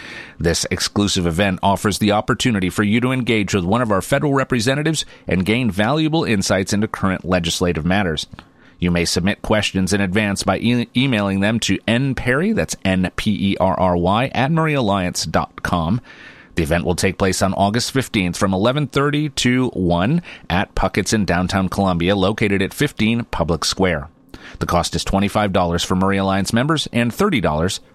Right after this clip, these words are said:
for non-members. And now, your hometown memorials, sponsored by Oakes and Nichols Funeral Home. Randy Eugene Dooley, sixty-two,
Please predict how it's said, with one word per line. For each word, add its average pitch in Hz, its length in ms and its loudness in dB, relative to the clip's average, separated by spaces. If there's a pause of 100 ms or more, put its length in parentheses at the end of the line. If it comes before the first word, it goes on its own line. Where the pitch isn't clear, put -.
(120)
for 185 120 0
non-members. 78 680 -2 (4000)
And 101 280 2
now, 104 180 2
your 107 300 2
hometown 139 420 0
memorials, 92 580 0
sponsored 160 600 0
by 131 220 0
Oakes - 260 -2
and 87 100 2
Nichols 85 240 -2
Funeral 92 300 2
Home. 78 300 -2 (720)
Randy 101 360 2
Eugene 101 640 2 (160)
Dooley, 90 380 0
sixty-two, 110 760 0